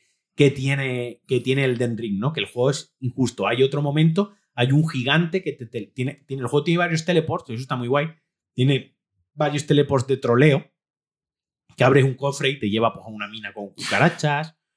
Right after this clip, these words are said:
o te lleva a una torre con un gigante que te revienta. Pues, por ejemplo, en el gigante este que te revienta, a mí me ha pasado de ir a coger un ascensor, un elevador que hay, estar ya bajando el ascensor, él estar detrás de unas puertas, pegar un espadazo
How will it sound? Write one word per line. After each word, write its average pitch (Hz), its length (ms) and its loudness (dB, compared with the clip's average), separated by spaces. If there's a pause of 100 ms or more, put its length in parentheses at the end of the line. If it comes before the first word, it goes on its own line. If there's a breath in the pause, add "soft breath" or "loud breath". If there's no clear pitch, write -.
(140)
o 113 120 -2
te 117 140 -4
lleva 120 160 0
a 117 120 0
una 113 220 -10
torre 113 260 2
con 110 120 -6
un 110 160 -6
gigante 117 720 -4
que 107 100 -10
te 110 420 -12
revienta. 151 840 2 (1400 soft breath)
Pues, - 440 2
por 131 120 2
ejemplo, 131 240 4
en 170 60 6
el 156 100 0
gigante 127 360 -4
este 160 180 -4
que 156 80 -2
te 151 120 0
revienta, 156 500 2
a 156 60 -2
mí 123 120 -4
me 143 80 -4
ha 139 40 -8
pasado 156 240 0
de 117 100 2
ir 123 180 -6
a 131 80 -8
coger 139 260 -2
un 117 160 -2
ascensor, 131 440 -4
un 107 120 -6
elevador 123 520 -2
que 131 140 0
hay, 170 280 2 (480)
estar 143 480 2
ya 165 100 4
bajando 202 340 0
el 131 60 0
ascensor, 170 500 0
él 160 140 6
estar 190 300 0
detrás 139 260 -6
de 170 60 -2
unas 170 180 0
puertas, 196 420 0
pegar 117 220 -2
un 151 120 4
espadazo 180 720 2